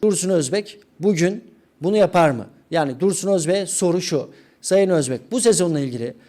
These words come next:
bağımsız denetçiler gelsin ve bu sezonki hakem kararlarını, Fenerbahçe Galatasaray maçındaki hakem kararlarını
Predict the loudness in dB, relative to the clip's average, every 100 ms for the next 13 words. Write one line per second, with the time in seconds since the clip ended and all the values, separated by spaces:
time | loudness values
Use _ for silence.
0 | _ -2 2 2 0 -2 -2 -8 _ -2
1 | 0 0 0 -2 -2 0 4 4 4 -2
2 | -6 _ _ _ -2 0 0 -4 -2 0
3 | 0 0 0 -2 -2 -4 0 2 2 0
4 | -4 -6 -2 -2 0 0 0 -2 -6 -4
5 | -6 -4 -4 -6 -4 -2 -2 -2 -4